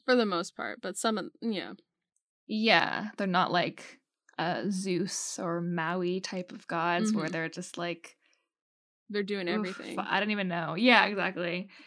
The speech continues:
Speaker 2: They're much more chill.
Speaker 1: Mm-hmm.
Speaker 2: I mean, Skadi just likes to ski and be in the mountains.
Speaker 1: And hates the ocean.
Speaker 2: <laughs>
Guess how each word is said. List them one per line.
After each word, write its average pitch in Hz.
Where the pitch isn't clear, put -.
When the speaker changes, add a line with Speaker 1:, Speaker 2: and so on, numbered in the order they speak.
Speaker 2:
They're 381
much 427
more 359
chill. 190
Speaker 1:
Mm-hmm. 226
Speaker 2:
I -
mean, 240
Skadi 247
just 220
likes 190
to 202
ski 190
and 175
be 185
in 185
the 170
mountains. 180
Speaker 1:
And 208
hates 202
the -
ocean. 202
Speaker 2:
<laughs> -